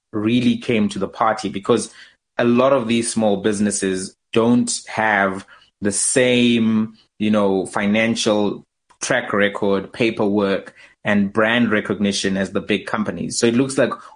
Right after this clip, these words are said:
all of the big companies, um, were able to access funding, access relief,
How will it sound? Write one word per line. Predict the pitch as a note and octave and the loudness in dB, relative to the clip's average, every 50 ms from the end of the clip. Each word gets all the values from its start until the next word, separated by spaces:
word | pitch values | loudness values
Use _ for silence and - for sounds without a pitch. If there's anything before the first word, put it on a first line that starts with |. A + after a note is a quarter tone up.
| _ - | _ 2
all | B2+ C#3+ D3+ | 2 4 4
of | C3+ | 4
the | A#2+ G#2+ | 2 0
big | G2 A2+ G#2+ G#2+ | 0 -2 -2 -2
companies, | - - A#2 G#2 G#2+ G2 G2 F#2+ F#2+ F#2 - - - - | -2 -2 -2 0 0 0 0 0 -2 -4 -6 -6 -4 -2
um, | G2+ F#2+ F#2 F#2 F#2+ - - - | 0 0 0 -2 -4 -6 -2 0
were | G#2+ A2 | 0 0
able | - A2+ A2+ A2 G#2 G#2 G2+ | 2 0 0 0 0 -2 -2
to | - - - | -4 -4 -4
access | G#2+ G#2 - - - A2 G2+ - | -2 -2 -2 -2 -2 -2 -4 -2
funding, | - - G2 G2+ G2+ F#2+ G2+ G2 G2+ G2 | -2 -2 0 2 2 2 2 0 0 -2
access | - G#2+ - - - G#2 G2 - | -2 -4 -4 -4 -4 -4 -4 -4
relief, | - F#2+ F#2 G2+ A2+ D3 F3 - - | -4 -4 -2 0 0 0 0 -2 -6